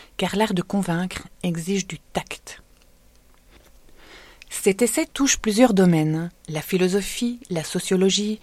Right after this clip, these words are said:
les sciences politiques, les sciences de la linguistique, et cetera, et même la psychologie. L'auteur nous y présente des procédés, des règles, des outils qui permettent d'améliorer notre argumentation. En un mot, l'objet de ce livre est d'apprendre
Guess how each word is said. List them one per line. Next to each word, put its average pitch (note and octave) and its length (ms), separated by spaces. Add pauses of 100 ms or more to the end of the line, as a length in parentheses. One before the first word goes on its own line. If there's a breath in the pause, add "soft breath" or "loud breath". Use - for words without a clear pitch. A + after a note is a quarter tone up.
(540 loud breath)
les F#3+ 160
sciences C4 260
politiques, A#3 800
les D#3+ 160
sciences G3 320
de F#3 80
la E3+ 140
linguistique, G3 540
et F#3 80
cetera, G3+ 420 (120)
et F3+ 140
même A#3 280
la F3 120
psychologie. F3 720 (880 soft breath)
L'auteur G3+ 440
nous F#3+ 180
y F3+ 60
présente A3+ 440
des E3+ 120
procédés, G#3 580 (160)
des D#3 120
règles, F3 600 (140)
des E3 240
outils - 440 (160)
qui G3 120
permettent G#3+ 420
d'améliorer G#3 600
notre F#3 280
argumentation. E3+ 840 (960 loud breath)
En F3+ 140
un G3 100
mot, B3+ 240
l'objet F#3 360
de F#3+ 100
ce - 160
livre G3 300 (100)
est F3 80
d'apprendre G#3 480